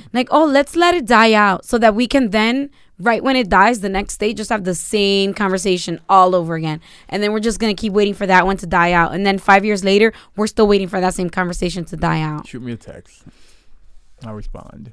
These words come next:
Speaker 1: That's why we need to force those conversations because we just need to, I mean, we need to talk about it till we feel stupid talking to each
Speaker 2: Mm.
Speaker 1: other like that, which is what happens.
Speaker 2: I agree.
Speaker 1: We'll just keep talking,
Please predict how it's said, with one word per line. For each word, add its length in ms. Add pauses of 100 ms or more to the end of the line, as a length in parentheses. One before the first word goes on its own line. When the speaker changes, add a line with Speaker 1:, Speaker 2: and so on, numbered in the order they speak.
Speaker 1:
That's 380
why 220
we 180
need 160
to 80
force 260
those 220
conversations 720 (180)
because 760 (240)
we 180
just 240
need 260 (120)
to, 320
I 100
mean, 180
we 80
need 140
to 80
talk 200
about 260
it 140
till 220
we 160
feel 280
stupid 560 (120)
talking 480
to 120
each 120
Speaker 2:
Mm. 60
Speaker 1:
other 140
like 200
that, 180
which 200
is 140
what 160
happens. 540 (240)
Speaker 2:
I 60
agree. 180 (200)
Speaker 1:
We'll 160
just 160
keep 180
talking, 600